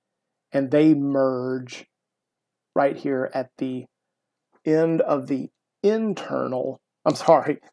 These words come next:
the inferior vena cava, not internal, the inferior vena cava. So at the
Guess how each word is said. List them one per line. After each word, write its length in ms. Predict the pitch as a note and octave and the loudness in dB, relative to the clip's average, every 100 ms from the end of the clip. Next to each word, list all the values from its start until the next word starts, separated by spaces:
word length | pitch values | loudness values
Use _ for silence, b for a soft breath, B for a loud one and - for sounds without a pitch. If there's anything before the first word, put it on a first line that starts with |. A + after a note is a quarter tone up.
| - | 2
the 180 | D3 - - | 2 2 0
inferior 1160 | D#3+ E3 C#3 - F3+ E3 C3+ A#2+ A2+ A2+ B2 - _ _ - | 4 4 0 -2 0 2 0 -2 -4 -4 -6 -12 _ _ -6
vena 320 | B2+ C#3+ B2+ | -2 0 -2
cava, 440 | B2 C3 - - - B2 | -4 -4 -4 -8 -12 -10
not 220 | A#2 B2 | -8 -6
internal, 480 | B2+ - - - - _ _ _ _ - | -8 -8 -8 -10 -20 _ _ _ _ -4
the 200 | C#3+ - | -2 -2
inferior 1120 | D#3 D3 C3+ - G3 G3 E3 C#3+ C3 C3 B2+ - | -2 0 -2 -2 0 2 2 0 -2 -6 -8 -14
vena 420 | B2+ C3 C3 B2+ | -4 -4 -4 -6
cava. 440 | B2+ C3 A#2+ - - _ _ _ _ _ _ _ _ _ _ _ - _ _ _ _ _ | -4 -4 -4 -10 -20 _ _ _ _ _ _ _ _ _ _ _ -20 _ _ _ _ _
So 280 | - D#3 C#3+ D3 | -8 -4 -2 -2
at 220 | C3+ - | -4 -2
the 240 | D3 C3 | -4 -4